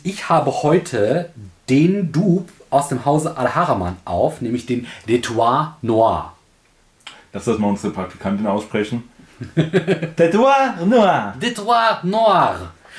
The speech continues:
Speaker 2: Gut.
Speaker 1: Boah, ich möchte mal wissen, wie die Al Haraman sagt. Oh, w-, w-, wollen wir das eben mal
Speaker 2: Dann
Speaker 1: checken?
Speaker 2: ex-, dann explodiert das Internet.
Speaker 1: Wollen wir das mal eben checken?
Speaker 2: Ich glaub,
Speaker 1: Warte.
Speaker 2: die, die sagt den, den Namen, sagt die noch nicht, oder?
Speaker 1: Doch, doch.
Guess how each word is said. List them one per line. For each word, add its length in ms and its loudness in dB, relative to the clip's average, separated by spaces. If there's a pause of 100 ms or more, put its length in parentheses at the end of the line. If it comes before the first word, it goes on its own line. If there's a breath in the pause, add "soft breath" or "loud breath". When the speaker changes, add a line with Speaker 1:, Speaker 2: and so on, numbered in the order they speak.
(180 loud breath)
Speaker 2:
Gut. 100 -2
Speaker 1:
Boah, 100 -2
ich 140 -10
möchte 200 -6
mal 140 0
wissen, 200 -6
wie 80 -6
die 120 -8
Al 160 -4
Haraman 380 -6
sagt. 440 -8 (1000 loud breath)
Oh, 100 -2
w-, 40 -8 (300)
w-, 320 -10
wollen 140 4
wir 60 4
das 100 -2
eben 160 2
mal 80 4
Speaker 2:
Dann 80 -2
Speaker 1:
checken? 360 -2
Speaker 2:
ex-, 180 -10
dann 140 -4
explodiert 500 -4
das 100 -8
Internet. 460 -4 (180)
Speaker 1:
Wollen 140 -6
wir 40 0
das 140 -6
mal 60 -10
eben 100 -14
checken? 400 -6 (300 loud breath)
Speaker 2:
Ich 80 -18
glaub, 140 4
Speaker 1:
Warte. 200 2
Speaker 2:
die, 60 -2
die 100 0
sagt 320 -2
den, 180 0
den 180 -2
Namen, 440 -2
sagt 300 -6
die 100 -2
noch 320 -4
nicht, 460 -8
oder? 260 -2 (160)
Speaker 1:
Doch, 140 -4
doch. 280 2